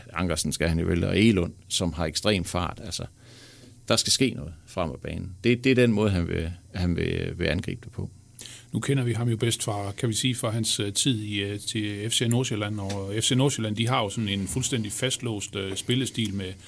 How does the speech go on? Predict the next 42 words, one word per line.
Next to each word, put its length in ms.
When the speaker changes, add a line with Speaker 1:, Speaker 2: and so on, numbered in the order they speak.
Speaker 2:
med 100
masser 320
af 300
possession 560
og 640
små 260
afleveringer 600
og 260
så 100
videre, 180
så 120
videre. 280
Det, 280
det 160
bliver 140
ikke 120
sådan 140
en 80
kopi 340
af 60
det 120
så? 120
Speaker 1:
Nej, 400
og 140
du 60
kan 160
også 160
sige, 280
at, 200
at, 260
øh, 260
han 240
var 100
jo 80
så 140
sidenhen 360
i 40
Randers, 360
og 180
man 80
kan 100
sige, 260